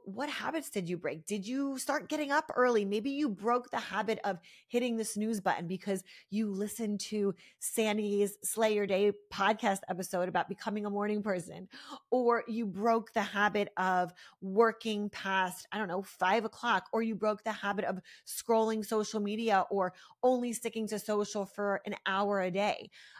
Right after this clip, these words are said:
I don't know what it is for you, but there's so many habits and routines that are either making or breaking us.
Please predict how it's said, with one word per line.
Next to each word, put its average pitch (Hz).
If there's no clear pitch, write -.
I 233
don't 330
know 262
what 226
it 208
is 190
for 185
you, 170
but 240
there's 202
so 233
many 208
habits 175
and 175
routines 170
that 190
are 190
either 196
making 185
or 196
breaking 170
us. -